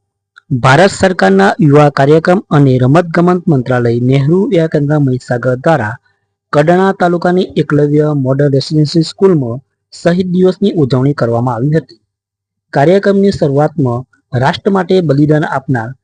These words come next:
મહાન શહીદોને યાદ કરવામાં આવ્યા હતા અને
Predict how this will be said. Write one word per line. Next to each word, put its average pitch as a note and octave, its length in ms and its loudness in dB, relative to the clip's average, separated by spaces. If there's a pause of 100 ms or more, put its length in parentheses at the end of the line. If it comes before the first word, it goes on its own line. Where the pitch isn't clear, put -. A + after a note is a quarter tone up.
(200)
મહાન C#3 420 0
શહીદોને D#3+ 520 0
યાદ C3 340 -2
કરવામાં B2 380 -2
આવ્યા B2 260 -4
હતા - 200 -12 (600)
અને E3+ 260 2